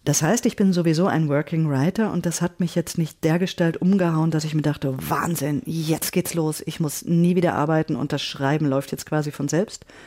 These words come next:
Es war eine Kombination von Verwunderung, "Huch, was habe ich denn jetzt richtig gemacht?", von Dankbarkeit, weil für einen kurzen Moment auch die existenziellen Nöte,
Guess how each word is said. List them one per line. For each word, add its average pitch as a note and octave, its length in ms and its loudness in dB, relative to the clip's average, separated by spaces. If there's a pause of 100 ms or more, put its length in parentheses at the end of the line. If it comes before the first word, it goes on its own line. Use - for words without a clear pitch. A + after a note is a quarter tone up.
(800)
Es - 160 -2
war F#3+ 140 2
eine G3+ 180 4
Kombination F#3+ 800 4
von F#3 440 2
Verwunderung, G#3 720 4
"Huch, F#3 220 -2
was C#3+ 160 -2
habe C3+ 80 -2
ich - 100 -8
denn C3 100 -2
jetzt C3 220 -4
richtig - 280 -8
gemacht?", G#3 420 -4 (680)
von E3 300 2
Dankbarkeit, G#3+ 1040 2 (840)
weil D3 320 0
für - 220 -4
einen C#3+ 260 -2
kurzen G3+ 360 -4
Moment D#3+ 580 -2
auch D3+ 200 -6
die - 320 -8
existenziellen C#3+ 920 -4
Nöte, D#3+ 400 0